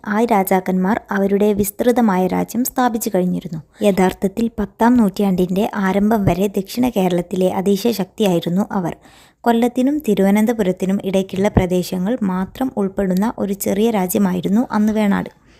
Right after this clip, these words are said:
കൊല്ലമായിരുന്നു തലസ്ഥാനം. ആയ് രാജ്യത്തിൻ്റെ വികാസദശയിൽ അത് വടക്ക് തിരുവല്ല തൊട്ട് തെക്ക് നാഗർകോവിൽ വരെ വ്യാപിച്ചിരുന്നു. സഹ്യപർവ്വതമായിരുന്നു പ്രധാന ഭാഗം.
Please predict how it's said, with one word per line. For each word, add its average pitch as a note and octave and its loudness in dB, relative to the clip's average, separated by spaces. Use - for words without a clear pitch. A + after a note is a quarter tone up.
കൊല്ലമായിരുന്നു A3 4
തലസ്ഥാനം. G3+ -2
ആയ് B3 2
രാജ്യത്തിൻ്റെ G3 0
വികാസദശയിൽ F#3 0
അത് G3+ 2
വടക്ക് G3 -4
തിരുവല്ല G3 0
തൊട്ട് G3+ -4
തെക്ക് F#3+ -2
നാഗർകോവിൽ A3 0
വരെ F#3+ 0
വ്യാപിച്ചിരുന്നു. G#3 0
സഹ്യപർവ്വതമായിരുന്നു F#3+ 0
പ്രധാന G3+ -2
ഭാഗം. G3+ -2